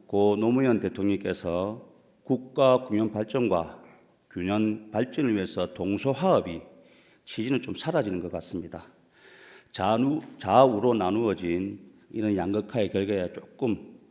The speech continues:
아쉬움을 표현하면서 오 분 발언을 시작하겠습니다. 국민은 언제나 옳습니다. 왜냐하면 국가는 곧 국민입니다. 오 분 발언을 시작하도록 하겠습니다.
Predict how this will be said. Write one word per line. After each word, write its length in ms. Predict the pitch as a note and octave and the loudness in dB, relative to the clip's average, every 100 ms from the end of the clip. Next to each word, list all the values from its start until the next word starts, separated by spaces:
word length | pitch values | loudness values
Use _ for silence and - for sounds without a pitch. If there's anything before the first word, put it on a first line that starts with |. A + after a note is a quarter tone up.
| - | -8
아쉬움을 540 | A#2+ A2+ G#2 F#2 E2+ | -6 -4 -4 -4 -4
표현하면서 800 | - B2+ A2 A2 G#2+ D2+ E2 - - _ _ _ - | -2 0 0 0 -2 -6 -8 -12 -20 _ _ _ -10
오 120 | G2+ | -4
분 140 | F#2+ G2 | -2 -2
발언을 320 | F#2 G2+ F#2+ | -4 -4 -6
시작하겠습니다. 800 | - F#2+ F#2 E2 - F2+ F2+ D#2+ - _ _ - - - - - - _ | -8 -12 -10 -10 -8 -10 -10 -14 -20 _ _ -20 -18 -16 -16 -18 -20 _
국민은 440 | - D#3+ F#3 E3 G#2+ | 2 6 10 8 6
언제나 300 | G#2 B2+ B2+ | 4 6 4
옳습니다. 640 | A#2+ A#2 B2+ G2+ E2+ - - - - | 2 0 0 0 -4 -12 -18 -20 -10
왜냐하면 720 | F#2 A2+ A#2 F#2+ A2+ D3 - - - | -2 2 2 2 0 -4 -14 -20 -12
국가는 800 | - E2 G2 G2 A#2 C#3+ - - | -10 -4 -2 0 0 -2 -10 -12
곧 400 | F2+ F2 - - | -8 -8 -12 -12
국민입니다. 560 | G2+ G2 G2 D#2+ E2+ - - - _ _ - - - | -4 -2 -2 -4 -8 -12 -18 -20 _ _ -20 -20 -18
오 100 | - | -8
분 140 | G#2 A2 | 0 2
발언을 260 | G#2 A2 | 2 2
시작하도록 480 | G#2+ G2 E2+ D#2+ E2 | -2 -4 -6 -8 -10
하겠습니다. 380 | E2 - D2+ | -12 -12 -14